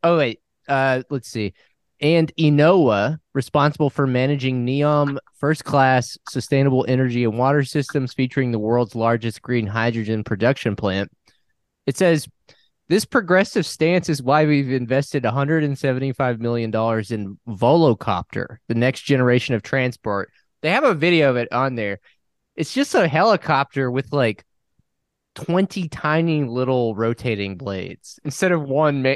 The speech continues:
it's like, did we need to innovate the helicopter? It <laughs> seemed like it was,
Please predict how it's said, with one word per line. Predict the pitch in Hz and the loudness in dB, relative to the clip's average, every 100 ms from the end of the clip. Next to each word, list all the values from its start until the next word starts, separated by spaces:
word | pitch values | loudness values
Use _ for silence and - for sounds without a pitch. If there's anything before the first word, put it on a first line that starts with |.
| - | -2
it's | 160 | -2
like, | 180 135 _ _ - _ _ | -4 -4 _ _ -20 _ _
did | 165 | -4
we | 185 190 | 0 0
need | 202 220 | 0 2
to | |
innovate | 208 165 190 202 208 | 2 2 2 2 0
the | 165 | 0
helicopter? | 147 185 202 233 233 269 254 | 0 0 -2 -4 -4 -6 -6
It | 254 - | -6 -8
<laughs> | |
seemed | - 240 | -2 0
like | 269 - - | 0 -2 -2
it | 190 170 | -2 0
was, | 175 143 | -2 -4